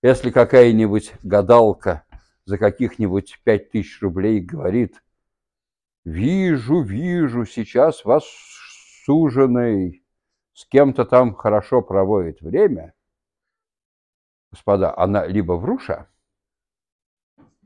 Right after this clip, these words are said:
либо дура. Потому что если сейчас, то она видит, что происходит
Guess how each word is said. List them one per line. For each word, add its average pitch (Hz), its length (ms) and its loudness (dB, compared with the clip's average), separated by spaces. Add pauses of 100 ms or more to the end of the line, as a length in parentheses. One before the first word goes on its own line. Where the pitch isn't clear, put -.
(140)
либо 156 280 0
дура. 90 420 -6 (1700)
Потому 120 360 2
что 107 420 0 (300)
если 135 360 4
сейчас, - 680 2 (1600)
то 123 180 6
она 127 240 4
видит, 180 340 -4
что - 240 0
происходит 104 840 -2